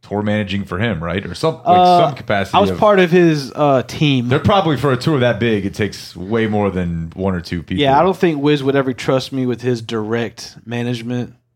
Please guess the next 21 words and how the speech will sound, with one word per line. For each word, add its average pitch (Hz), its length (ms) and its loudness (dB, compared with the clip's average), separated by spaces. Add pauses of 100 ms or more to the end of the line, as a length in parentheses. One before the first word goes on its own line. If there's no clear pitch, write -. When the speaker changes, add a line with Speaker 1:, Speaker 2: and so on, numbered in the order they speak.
(100)
Speaker 2:
<laughs> - 60 -18 (360)
But 160 400 -2
Speaker 1:
'Cause, 120 100 0
I 123 40 2
mean, 135 140 2
he's 180 160 2
dealing 131 260 4
with, 107 160 -4
like 87 540 -2 (200)
Speaker 2:
<laughs> - 200 -20
Oh, 156 140 2
he's, 147 340 0
he's, 156 320 -2
he's 165 260 4
doing 147 200 2
amphitheaters. 120 640 0
He's 104 120 0
Speaker 1:
Yeah. 95 60 2
Speaker 2:
doing 131 120 2
Speaker 1:
And 123 80 -2
Speaker 2:
twenty, 127 240 -2